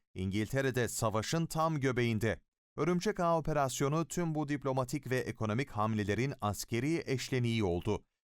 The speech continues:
Ve Batı artık Ukrayna'daki vekalet savaşını doğrudan yürüttüğünü gizlemiyor. Rusya topraklarına saldırı yasağı fiilen kalktı.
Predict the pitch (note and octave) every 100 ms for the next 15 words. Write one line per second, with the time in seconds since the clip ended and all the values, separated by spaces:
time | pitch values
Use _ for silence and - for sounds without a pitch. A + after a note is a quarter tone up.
0 | _ A2 F2 C#2+ F2 C#3 D#3 - - G2+
1 | G#2+ A#2 A#2 - F2+ - G2 C3+ C#3+ A#2
2 | A2+ - F#2 F#2 G2 F#2 D3 - B2 A#2+
3 | A2+ C3+ D#3+ C#3 A#2 A#2 C#3+ D#3+ D3+ D3
4 | C3 C3+ C3+ B2+ B2+ G#2+ A#2+ G#2 F#2 D#2+
5 | - _ _ - A#2+ A#2+ G2+ G#2+ G2 G#2+
6 | - G#2+ G#2 A2 - A2 G2+ A2+ C#3 B2
7 | - A2+ A#2 A#2+ - - F3+ F3+ D3+ D3+
8 | - B2+ A#2 - A#2